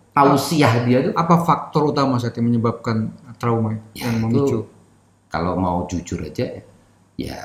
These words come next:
Speaker 1: beliau sering katakan bahwa orang-orang ini ternyata ketika masuk politik semuanya omong kosong.
Speaker 2: Hmm.
Speaker 1: Jadi Islam tuh nggak ada sebetulnya.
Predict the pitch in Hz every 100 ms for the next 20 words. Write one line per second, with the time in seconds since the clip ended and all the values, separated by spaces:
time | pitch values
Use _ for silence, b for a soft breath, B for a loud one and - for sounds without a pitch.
0 | - - 95 - 110 107 104 - 107 110
1 | 143 135 139 147 143 147 143 170 - 131
2 | 135 147 - 123 - 127 127 - 120 123
3 | 123 175 214 151 - 131 143 190 175 -
4 | _ _ _ 113 127 143 165 - 69 -
5 | - 127 123 120 117 113 107 117 131 -
6 | 117 123 143 - - 95 123 - 71 -
7 | - - 82